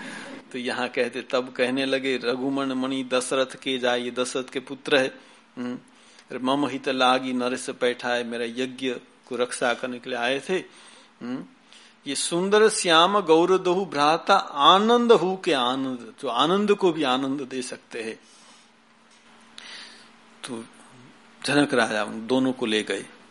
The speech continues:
लेकर मिथिलापुरी में ले गए।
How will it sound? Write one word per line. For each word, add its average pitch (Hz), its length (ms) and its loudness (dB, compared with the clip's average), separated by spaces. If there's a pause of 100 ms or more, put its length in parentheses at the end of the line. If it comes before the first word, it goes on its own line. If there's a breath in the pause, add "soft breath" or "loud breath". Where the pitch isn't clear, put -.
(720 loud breath)
लेकर 123 480 0 (1400 soft breath)
मिथिलापुरी 123 640 2
में 110 140 -2
ले 113 200 4
गए। 135 340 2